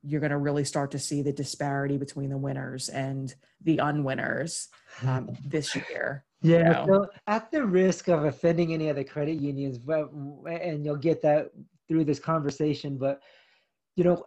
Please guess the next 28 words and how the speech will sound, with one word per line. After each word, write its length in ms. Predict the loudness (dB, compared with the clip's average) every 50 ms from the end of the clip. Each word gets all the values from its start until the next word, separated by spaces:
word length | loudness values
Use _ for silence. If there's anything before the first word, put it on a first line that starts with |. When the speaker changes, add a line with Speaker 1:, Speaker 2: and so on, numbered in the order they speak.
| -4 -4
Speaker 2:
I 80 | -4
think 320 | -4 -4 -4 -6 -6 -6 -6
consolidation 1200 | -8 -8 -8 -4 0 2 4 4 4 4 4 2 2 0 2 0 -2 -4 -6 -8 -6 -6 -6 -4
i-, 40 | -4
is 580 | -4 -4 -2 -4 -4 -4 -6 -12 -16 -18 -16 -6 -6
the, 120 | -6 -4
the 300 | -2 -2 -2 -2 -2 -6 _ _ _ _ _ -2
after 420 | 2 2 2 2 0 2 4 4 4
effect. 380 | 4 2 0 -2 -2 0 -2
It's 100 | -8 -4
the 80 | -4 -4
consequence 880 | 0 2 2 2 2 0 -4 -6 -6 -8 -8 -8 -10 -12 -18 -20 -20 _ _ _ _ _ _ _ _ _ _ _
that 320 | -14 -6 0 0 2 2 2
you're 140 | 2 0 0
gonna 300 | 0 0 0 0 0 -4
see. 400 | -6 -8 -10 -10 -10 -10 -12 _ _ _ _ _ _ _ _ _
But, 220 | 2 2 2 2 0
but 220 | -2 -4 -4 -4 -4
I 160 | -2 -2 -2
think 320 | -2 -2 -4 -4 -4 -4 0
what, 240 | 2 2 2 2
a 60 | 0 0
lot 220 | 0 0 0 -2
of 60 | -4
times 320 | -6 -8 -8 -8 -8 -6 -4
what 160 | -4 -4 0
we're 160 | 0 0 0
missing 560 | 0 -2 -2 -2 -4 -4 -6 -6 -4 -4 -6